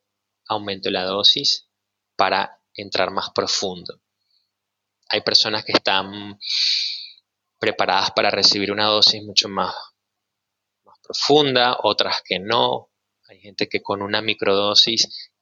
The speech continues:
explota en emociones y drena, y esto es con simplemente tener est-, este tacto, ¿no? Esta sensibilidad.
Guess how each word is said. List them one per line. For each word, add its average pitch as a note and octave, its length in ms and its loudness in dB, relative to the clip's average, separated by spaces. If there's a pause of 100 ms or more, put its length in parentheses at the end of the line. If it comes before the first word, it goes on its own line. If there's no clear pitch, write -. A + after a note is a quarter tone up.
explota A2+ 880 0
en A#2 160 -6
emociones A2+ 1080 2 (320)
y A2 180 -4
drena, A2+ 720 -2 (840)
y G2 720 -6 (100)
esto - 380 0
es C3 280 2
con B2+ 320 -2
simplemente B2 580 -2
tener G#2 320 -2
est-, - 360 -2
este - 260 -2
tacto, - 480 -4
¿no? G2+ 160 -6
Esta G#2+ 280 -6
sensibilidad. F#2+ 920 2